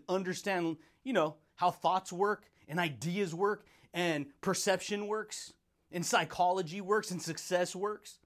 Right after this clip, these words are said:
<laughs> Yeah, buddy. That's the way it goes, my friend. It's just that most people, they get caught up in this freaking game of,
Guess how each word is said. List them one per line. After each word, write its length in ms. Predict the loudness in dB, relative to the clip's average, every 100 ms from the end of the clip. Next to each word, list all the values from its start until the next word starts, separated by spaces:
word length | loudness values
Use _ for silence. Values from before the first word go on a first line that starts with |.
| _ _ -18 -4 2
<laughs> 840 | 2 2 -2 -2 -2 0 0 -2 -10 _ _ _ _ -20 -18
Yeah, 420 | -2 4 8 8 4
buddy. 440 | 6 6 6 2 -12 -2
That's 200 | 0 2
the 60 |
way 140 | 2 2
it 120 | 4
goes, 200 | 2 4
my 200 | 0 -2
friend. 400 | 0 -2 -2 -6 -10 _ _ _ _ _ _ _ _ _ _ -20 -20 -20 _
It's 80 |
just 120 | -4 2
that 140 | 4
most 220 | 6 4
people, 220 | 2 0 4
they 140 | 4
get 180 | 4 2
caught 240 | 4 4
up 180 | 4 0
in 120 | -2
this 180 | -2 -4
freaking 680 | -8 -10 -4 -2 -2 -4 -2
game 340 | 0 2 4
of, 280 | 4 4 0